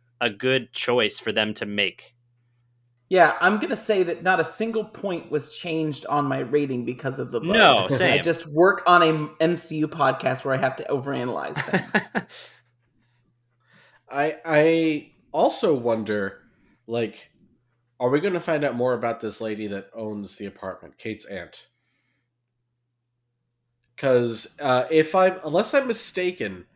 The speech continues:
Speaker 3: her name that was on the door buzzer is also on one of the film posters in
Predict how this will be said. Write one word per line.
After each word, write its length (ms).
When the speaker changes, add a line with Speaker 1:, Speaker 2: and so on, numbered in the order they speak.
Speaker 3:
her 200
name 500
that 160
was 180
on 320
the 120
door 340
buzzer 580
is 160
also 340
on 120
one 180
of 120
the 180
film 520
posters 800
in 460